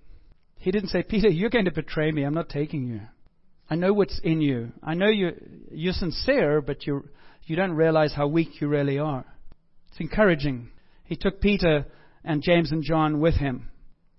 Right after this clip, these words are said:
And he began to be sorrowful and troubled. And then he said to them, "My soul is overwhelmed with sorrow to the point of death.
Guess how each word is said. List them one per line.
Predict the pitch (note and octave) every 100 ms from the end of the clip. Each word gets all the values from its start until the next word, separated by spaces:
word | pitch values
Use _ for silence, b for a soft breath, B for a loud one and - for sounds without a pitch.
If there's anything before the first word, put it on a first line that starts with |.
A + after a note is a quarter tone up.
| -
And | E3
he |
began | E3+ F3 G#3 G#3+
to |
be | F#3
sorrowful | E3 F#3 F#3 G3 - C#3+
and | C#3+
troubled. | - F#3 D3+ C3+
And | C#3
then | D#3+
he | F3
said | F#3 E3
to | D#3+
them, | D3+
"My | D3+
soul | D3+ - G3 F#3
is | D3
overwhelmed | D#3+ F3 E3 D3 D#3 D#3 D3+
with | C#3
sorrow | - D#3+ D#3
to | A#2+
the | C3
point | - D3 C#3
of | B2+
death. | B2 C#3+ C#3